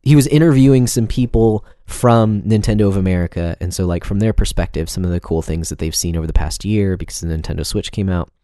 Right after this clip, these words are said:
Um, but then they went into an extended interview with the creators of the newest Zelda game, Breath of the Wild, and that was super cool to hear about how they, like,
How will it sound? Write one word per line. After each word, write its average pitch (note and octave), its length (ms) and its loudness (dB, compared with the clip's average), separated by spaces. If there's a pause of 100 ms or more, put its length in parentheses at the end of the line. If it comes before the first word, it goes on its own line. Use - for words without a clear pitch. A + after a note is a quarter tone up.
(600)
Um, A#2+ 240 4
but C#3 240 2
then F#3 220 4
they E3 120 4
went C#3+ 260 2
into B2+ 340 0
an A2+ 80 2
extended B2 600 0
interview G2+ 540 0
with G2 140 0
the F#2 80 -4
creators F#2+ 580 0
of F#2 160 -4
the F#2 100 -2
newest F#2 380 0
Zelda F2+ 340 -2
game, D3+ 360 0 (380)
Breath G#2+ 220 2
of G#2+ 100 0
the G2 80 0
Wild, F#2 460 -2 (560)
and C#3+ 160 6
that E3+ 160 4
was F#3+ 100 2
super C#3+ 320 2
cool A#2+ 280 2
to A2+ 80 2
hear A2+ 300 0
about G2+ 260 0
how G2+ 320 0
they, F#2+ 420 0 (360)
like, F#2+ 280 -2